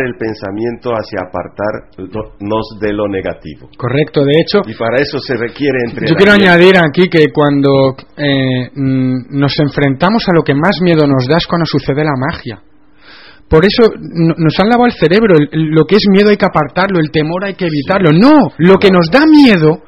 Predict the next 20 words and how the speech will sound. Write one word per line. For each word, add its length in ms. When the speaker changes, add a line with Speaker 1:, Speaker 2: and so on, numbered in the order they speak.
Speaker 2:
aquello 420
que 120
nos 140
da 100
Speaker 1:
Hay 60
que 60
Speaker 2:
miedo, 120
si 120
nos 160
Speaker 1:
enfrentarse. 300
Speaker 2:
enfrentamos 280
es 160
cuando 200
aparece 400
la 120
magia 360
de 80
verdad. 380
Esa 220
es 60